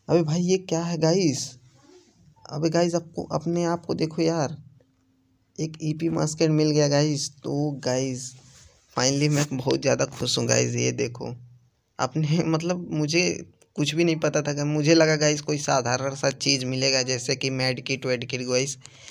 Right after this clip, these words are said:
पर मुझे क्या पता था, "गाइस, हमें सीधा मतलब जो मेरा मतलब सपना था इसको बनाने के लिए गाइस, मैं मतलब सोच रहा था इसको बना के मैं स्पाइडर मदर को मारने चलूँगा।"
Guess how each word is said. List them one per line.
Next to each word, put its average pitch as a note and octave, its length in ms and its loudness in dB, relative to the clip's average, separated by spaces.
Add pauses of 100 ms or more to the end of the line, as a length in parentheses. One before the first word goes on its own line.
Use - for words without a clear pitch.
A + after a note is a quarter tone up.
(240)
पर D#3+ 80 4
मुझे D#3 340 2
क्या - 160 -4
पता E3 260 -4
था, D#3+ 100 -4
"गाइस, D#3 380 -2 (600)
हमें C#3+ 200 0
सीधा D3+ 480 -2
मतलब D3+ 380 -2
जो D3+ 200 -2
मेरा C#3+ 320 0
मतलब C#3+ 360 -6
सपना D3 420 -2
था D3 160 -2
इसको C#3 260 -2
बनाने B2+ 440 -2
के C3 100 -8
लिए B2+ 120 -2
गाइस, C3 260 -2 (400)
मैं C3 160 -4
मतलब C#3 300 -2
सोच C#3+ 360 -2
रहा C3+ 160 -2
था C3 120 -4
इसको C3 300 -4
बना C#3 320 -2
के D3 180 -4
मैं C#3 220 -2
स्पाइडर B2+ 460 -4
मदर C3 500 -4
को C3 200 -8
मारने B2 400 -6
चलूँगा।" B2 460 -6